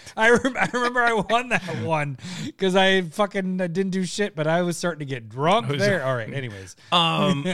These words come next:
Speaker 1: <laughs>
Speaker 2: and so, like, you, you wanna assess, and then you, you, you play that next game. You're like, "This feels fairly similar to the last game,"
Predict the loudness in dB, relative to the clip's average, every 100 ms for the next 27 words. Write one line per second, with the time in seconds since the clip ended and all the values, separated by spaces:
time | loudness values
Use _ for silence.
0 | -2 -2 2 2 4 4 4 4 4 2
1 | -6 -4 -2 0 2 4 4 2 2 2
2 | 2 0 -4 -2 0 0 0 0 -2 -4
3 | -6 -6 -12 -6 -6 -2 0 2 2 2
4 | -2 0 -2 0 0 -2 -4 -4 -4 -4
5 | -10 _ -4 0 0 0 -6 -4 -4 -2
6 | -4 -4 -2 -4 -4 -6 -6 -6 -8 -4
7 | -2 -2 -2 -2 -2